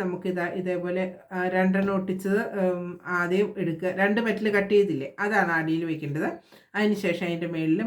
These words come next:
മൂന്നെണ്ണം വെച്ചത് നമ്മൾ ഒട്ടിച്ചു കൊടുത്തു. അത് കഴിഞ്ഞ് അടുത്തത് ഇതാണ്, ഇത് ഒട്ടിച്ചു കൊടുത്തു.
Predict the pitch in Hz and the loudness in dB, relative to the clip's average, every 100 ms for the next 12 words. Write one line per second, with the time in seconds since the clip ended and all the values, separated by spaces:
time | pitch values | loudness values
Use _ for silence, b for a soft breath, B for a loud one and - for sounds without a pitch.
0 | 185 165 165 156 156 160 - - _ _ | -2 -4 -4 -2 -2 -6 -12 -20 _ _
1 | _ - 151 - 147 220 - _ _ _ | _ -14 -12 -6 -2 -2 -2 _ _ _
2 | 165 160 160 165 151 151 160 139 143 214 | -8 -6 -6 -8 -8 -6 -4 -6 -4 -4
3 | - - _ _ _ _ _ _ _ _ | -6 -16 _ _ _ _ _ _ _ _
4 | _ _ _ _ _ _ _ _ - 185 | _ _ _ _ _ _ _ _ -2 0
5 | 180 175 175 165 160 180 170 165 160 143 | 2 0 0 -2 -2 0 0 0 0 0
6 | 190 - - 170 160 151 151 151 143 - | -2 -6 -10 -4 -2 -2 -6 -6 -6 -6